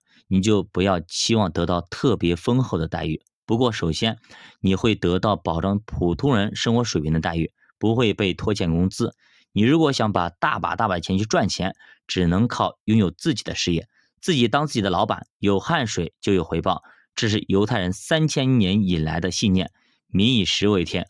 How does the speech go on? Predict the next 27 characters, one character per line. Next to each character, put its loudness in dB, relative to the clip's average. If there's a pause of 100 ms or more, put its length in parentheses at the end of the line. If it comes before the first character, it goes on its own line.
(280)
我 2
们 4
能 4
用 4
全 0
部 2
的 2
辛 0
劳 0 (200)
换 0
来 -2
幸 0
福， -12 (340)
这 0
也 2
是 -2
上 -2
帝 0
的 -2
恩 0
赐。 -10 (680)
所 -2
以 4
很 0
多 2
人 2
在 -2